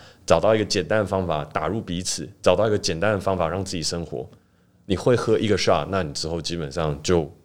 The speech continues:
会好走许多的路，然后不用把这个东西好像把它变成一个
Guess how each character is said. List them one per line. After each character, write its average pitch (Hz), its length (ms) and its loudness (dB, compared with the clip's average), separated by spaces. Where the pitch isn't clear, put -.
会 92 340 2
好 80 280 -4
走 80 300 -4
许 - 240 -2
多 78 220 2
的 69 80 -4
路， 71 220 -4
然 92 120 4
后 107 160 4
不 101 80 -2
用 110 200 4
把 87 200 2
这 101 100 -4
个 90 80 0
东 82 180 -2
西 80 100 -6
好 73 100 -4
像 85 160 -2
把 73 140 -2
它 76 40 -4
变 85 220 -4
成 73 100 -10
一 71 60 -12
个 73 180 0